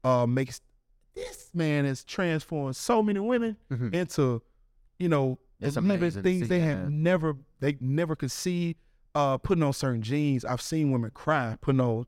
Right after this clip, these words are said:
Speaker 1: two pieces, you know, believing that they could never wear 'em. Me, uh, giving families,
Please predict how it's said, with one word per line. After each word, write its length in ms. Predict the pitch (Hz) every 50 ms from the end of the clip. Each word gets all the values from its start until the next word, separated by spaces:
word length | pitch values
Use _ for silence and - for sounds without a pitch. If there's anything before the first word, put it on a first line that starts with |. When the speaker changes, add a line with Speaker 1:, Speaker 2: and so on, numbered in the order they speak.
| _ _ _
Speaker 1:
two 180 | - - 233 208
pieces, 460 | - - 131 104 - - - - - _ _ _ _ _
you 80 | - 139
know, 140 | 143 131 117
believing 340 | 113 127 131 160 175 139 135
that 60 | 135
they 80 | 127 127
could 140 | - 120 120
never 160 | 123 110 107
wear 300 | 101 120 147 151 127 107
'em. 60 | 104 - - _ _ _ -
Me, 440 | 117 139 165 175 170 160 151 143 - - -
uh, 340 | 123 127 127 123 120 117 127
giving 280 | 120 - 156 143 139 127
families, 600 | - 135 139 151 147 139 123 117 113 110 -